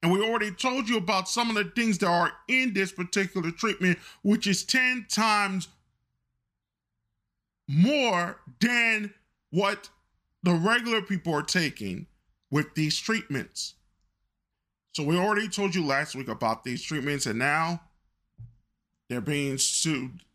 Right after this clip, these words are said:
Uh, Biden's people is being sued concerning these particular treatments and the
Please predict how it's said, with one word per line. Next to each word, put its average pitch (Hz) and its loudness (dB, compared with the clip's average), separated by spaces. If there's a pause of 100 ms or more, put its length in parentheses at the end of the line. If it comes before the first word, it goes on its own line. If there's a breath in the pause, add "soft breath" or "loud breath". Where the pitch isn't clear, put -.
Uh, 139 0
Biden's 160 -2
people 135 -4
is 123 -6
being 143 -4
sued 151 0 (480 soft breath)
concerning 190 2
these 160 0
particular 156 -2
treatments 156 -2 (340 soft breath)
and 160 0
the 147 2